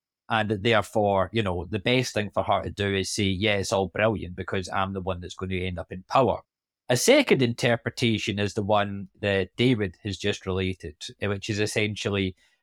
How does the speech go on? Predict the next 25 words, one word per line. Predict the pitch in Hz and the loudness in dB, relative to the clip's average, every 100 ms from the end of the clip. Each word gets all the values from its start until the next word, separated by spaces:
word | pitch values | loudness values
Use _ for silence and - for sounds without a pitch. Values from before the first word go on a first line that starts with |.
| - | -4
that | 120 | -2
the | 113 | 0
situation | - 147 - 123 117 113 - 95 | 0 0 2 2 2 2 -2 -4
is | 104 | -4
so | - - 120 110 | -4 0 2 2
bad | 95 120 123 87 95 - - _ _ _ _ _ - | 2 4 4 2 0 -4 -12 _ _ _ _ _ -2
that | 113 | -2
in | 113 | 0
some | - 131 123 | 2 4 4
ways | 107 104 98 | 2 0 0
you | 110 | -2
would | 95 | -2
be | 101 | -4
better | 90 104 98 - - | 0 2 2 -2 -4
to | - 98 | -2 -2
narrowly | 98 101 104 98 95 95 | 0 2 2 2 0 0
lose | 104 131 120 92 - - - _ | 2 4 4 2 -2 -6 -10 _
the | 104 | -4
contest | - 110 98 95 101 95 92 - | 0 0 -2 -2 0 0 -2 -6
in | - 92 | -4 -2
a | |
sort | 95 101 92 | -2 -2 -4
of | - | -4
contested | 104 95 107 107 - 92 90 | -8 -4 -2 -2 -4 -8 -4
way | 95 92 | -4 -4